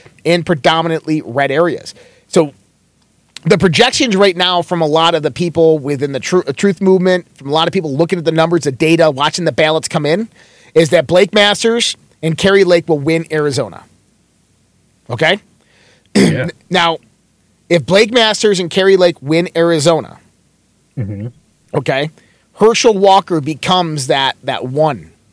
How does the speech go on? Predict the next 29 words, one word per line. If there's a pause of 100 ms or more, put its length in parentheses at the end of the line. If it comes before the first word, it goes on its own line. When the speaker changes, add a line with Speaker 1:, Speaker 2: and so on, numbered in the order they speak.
(600)
Speaker 1:
Herschel
Walker
Warnick
becomes
that
one (300)
for
the
majority. (500)
But
either
way,
we'll
have, (400)
um, (120)
a,
a
basically
a
hung
co-,
a
hung
Senate,
fifty
fifty, (680)
if
Warnock
wins.